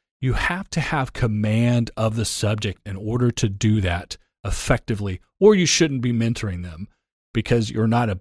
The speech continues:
high enough in the chain above them in the scale of one to one hundred. If you are, and you can explain it, this review process will allow you to gain insights to something you've already lived, you've already experienced, and you've already benefited from.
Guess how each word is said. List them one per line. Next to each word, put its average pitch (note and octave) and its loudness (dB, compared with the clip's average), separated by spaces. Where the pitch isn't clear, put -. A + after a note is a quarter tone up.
high B2 0
enough A2+ -2
in A#2+ 0
the A#2+ 0
chain A#2 0
above G#2+ -2
them G#2+ -2
in G#2+ -4
the G#2+ -4
scale G2+ -4
of G2+ -4
one G2 -6
to F#2+ -4
one F#2+ -6
hundred. A2+ -4
If - -4
you C#3 -2
are, A2+ 4
and D#3 2
you D3+ 0
can C#3 2
explain A#2+ -2
it, G2 -10
this B2 -2
review C3+ 4
process B2 -2
will A#2 -2
allow A2+ 0
you A#2 0
to A#2+ -2
gain A#2+ -2
insights A#2+ -4
to - -4
something B2+ -2
you've A2+ -2
already C3 2
lived, A#2+ -2
you've A#2 -2
already A#2+ 0
experienced, A2+ -4
and A#2+ 2
you've A2+ 0
already G#2+ 0
benefited A2 -4
from. G#2 -4